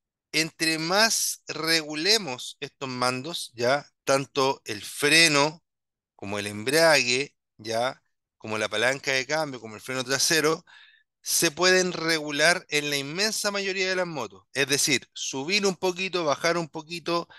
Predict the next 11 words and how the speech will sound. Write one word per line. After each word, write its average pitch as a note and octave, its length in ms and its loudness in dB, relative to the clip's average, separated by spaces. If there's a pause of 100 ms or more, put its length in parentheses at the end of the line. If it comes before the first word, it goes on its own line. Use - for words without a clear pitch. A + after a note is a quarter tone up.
(380)
alejar C#3+ 720 4
o D#3 160 6
acercar D#3+ 500 0
un D#3+ 100 -4
poquito D#3+ 680 -4
los C3+ 220 0
mandos, A#2+ 720 0
¿ya? A#2+ 360 2
Inclusive F3+ 720 0 (680)
podemos E3+ 380 4
encontrar E3 520 -2